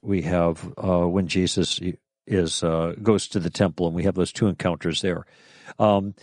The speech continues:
so you, you, Zacharias and, and Elizabeth and Mary and Joseph. So you have,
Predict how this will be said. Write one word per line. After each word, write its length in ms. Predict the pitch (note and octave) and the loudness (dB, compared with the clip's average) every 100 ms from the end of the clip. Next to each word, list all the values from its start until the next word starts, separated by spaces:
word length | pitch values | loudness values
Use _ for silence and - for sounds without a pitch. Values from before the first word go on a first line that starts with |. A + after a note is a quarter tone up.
| _ | _
so 280 | - C#3+ B2+ | -2 2 2
you, 440 | C#3 C#3 - C#3 - | 2 -2 0 -2 -2
you, 100 | B2+ | 0
Zacharias 840 | C3+ B2+ C3+ C#3 B2+ G2 F2 - | 2 2 2 4 4 2 -2 -2
and, 220 | A2 G#2 | -2 -2
and 300 | G#2 A#2+ A2+ | -2 -2 -2
Elizabeth 640 | B2 B2+ B2+ - F2+ F#2 C3 | 2 4 4 2 -2 -2 0
and 200 | A#2+ B2+ | 2 4
Mary 440 | G3 F#3 F2 F2+ | 4 4 2 2
and 140 | C#3 | 2
Joseph. 500 | C3+ C3+ C#3 - D#2+ | 2 0 0 -2 -4
So 120 | - B2 | 2 2
you 180 | A#2+ | 4
have, 400 | A2 C#3 C#3+ D3 | 2 2 4 2